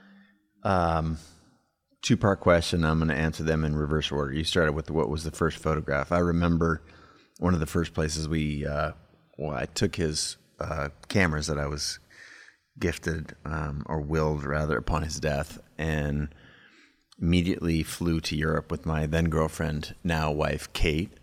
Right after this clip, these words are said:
and with just an ambition to get outside and get away. I'd put my, um, professional soccer career on hold, uh, and my ambition to, um,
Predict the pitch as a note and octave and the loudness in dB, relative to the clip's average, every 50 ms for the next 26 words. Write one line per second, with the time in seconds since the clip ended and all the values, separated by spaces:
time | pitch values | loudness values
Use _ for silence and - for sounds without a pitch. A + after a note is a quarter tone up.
0 | - - - - F2+ D#2+ D#2+ D#2 D#2 D#2 D#2 D#2 D#2 D#2 D#2 - - - _ _ | -20 -12 -8 -4 -2 0 0 0 2 2 2 2 2 0 -2 -4 -8 -16 _ _
1 | _ _ _ _ _ _ _ _ _ _ _ _ _ _ _ - _ _ - G2 | _ _ _ _ _ _ _ _ _ _ _ _ _ _ _ -20 _ _ -4 -2
2 | F#2 - B2+ A#2+ - - G#2 G2 F#2 E2+ F#2 - - F2+ E2+ E2 E2 D#2+ D2+ D2+ | 0 2 2 2 4 4 4 6 6 4 4 2 2 0 0 0 0 0 0 0
3 | - - - D2 D2 D2 D2 - - - - _ _ - D#2+ D#2 D#2 D2 D#2+ D#2+ | 0 0 0 0 0 0 -2 -4 -8 -20 -20 _ _ -8 -4 -4 -2 0 2 2
4 | D#2 D2+ D#2 D2+ D2+ D2+ D2 - - - F#2 E2+ - - D#2+ E2 D#2 D#2 D#2 D#2 | 2 2 2 2 0 -2 -2 -4 -4 -2 -2 -2 -2 -2 -4 -2 0 0 0 0
5 | D2+ D2+ D2+ - - - _ - D#2+ D#2+ E2 D#2 D2+ D2+ D2 D2 D2 D2 D#2 - | 0 0 -2 -2 -6 -16 _ -12 -8 -6 -4 -4 -4 -4 -4 -4 -6 -6 -10 -14
6 | - _ _ _ _ _ - - F2 - - F#2 F2+ - - F#2 E2+ E2 E2 D2+ | -20 _ _ _ _ _ -6 -6 -2 2 2 2 2 2 0 0 0 0 0 -2
7 | - - - - - _ - - G#2 G2 F#2 - F#2+ F2+ - - G2 F2+ F2 F2 | -6 -12 -20 -20 -20 _ -4 0 0 0 2 0 -2 -4 -2 0 2 2 4 4
8 | F2 E2+ - F2 E2+ E2 D#2+ E2 E2 D#2+ D#2+ E2 E2 D2 - - D#2+ D2+ - - | 2 2 2 0 0 0 0 0 0 0 0 0 -2 -4 -4 -6 -8 -6 -4 -4
9 | F2 F2 D2+ D#2+ E2+ E2+ D2 D#2 D#2 D#2+ D#2+ E2 - - E2+ E2 D#2 - - E2+ | -2 -2 0 0 0 0 0 0 0 0 0 0 0 0 -4 -4 -4 -4 -4 -4
10 | D#2+ D#2 D#2 - - - - - - - - - _ _ _ - - E2+ E2 D#2+ | -4 -4 -6 -8 -12 -20 -20 -20 -20 -20 -20 -20 _ _ _ -8 -6 -4 -4 -4
11 | D#2+ D#2+ D#2+ D#2+ D#2 D#2 D#2 D#2 | -4 -4 -6 -6 -6 -6 -8 -10